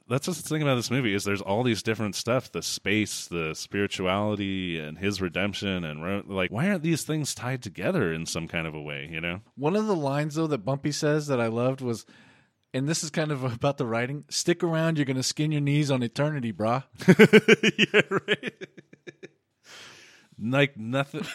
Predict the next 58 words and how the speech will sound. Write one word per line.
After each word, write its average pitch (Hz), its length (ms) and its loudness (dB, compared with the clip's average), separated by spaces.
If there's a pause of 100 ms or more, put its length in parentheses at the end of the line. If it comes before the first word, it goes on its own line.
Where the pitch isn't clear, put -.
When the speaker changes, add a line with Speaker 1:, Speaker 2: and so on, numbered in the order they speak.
Speaker 2:
<laughs> - 160 -20
Nothing. 208 320 6
Speaker 1:
no, 156 180 8
no 175 300 6
line 175 300 4
of 143 80 0
dialogue 117 480 2
sounds 104 320 -2
like 101 160 0
something 92 320 0
a 87 60 0
human 85 320 0
being 80 280 0
would 76 120 -8
say - 160 -2
to 156 100 0
another 175 300 2
human 160 160 0
Speaker 2:
Nothing. 123 140 0
Speaker 1:
being. 71 140 -12 (200)
Speaker 2:
And 113 100 4
Speaker 1:
At, 120 60 8
Speaker 2:
it's 117 80 6
Speaker 1:
at 123 120 10
no 131 300 6
point. 117 380 0
And 107 160 2
like, 131 240 2 (320)
that's 135 220 4
cool, 131 380 6
right? 101 320 2 (380)
Like, 120 140 0
that's 247 240 0
cool. 196 340 4 (460)
Like, 127 240 6 (560)
to 147 140 0
have, 131 260 0
like, 127 220 0
dialogue 110 540 0
that 104 140 0
is, 101 160 -4
like, 98 180 0
heightened 117 640 -6
and 90 160 -4
is, 87 180 -10
you 90 140 -6
know, 92 100 -6
it's - 200 -12
Quentin 101 280 -6
Tarantino 90 540 -4
or 117 80 -4
something 95 260 -8
like 82 160 -6
that. 87 80 -4
Speaker 2:
Sure. 123 180 2
Speaker 1:
But 120 120 4
also, 156 320 0
like, 127 200 2